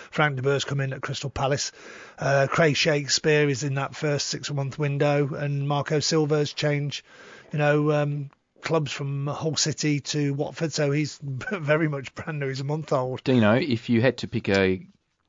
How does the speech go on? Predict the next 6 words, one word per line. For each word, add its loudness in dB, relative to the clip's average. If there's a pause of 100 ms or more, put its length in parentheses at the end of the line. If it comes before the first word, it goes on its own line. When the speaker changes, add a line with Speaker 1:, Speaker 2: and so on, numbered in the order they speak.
(160)
Speaker 2:
coach -4 (260)
that, -4
uh, 0 (420)
might 2
be -4
sacked -4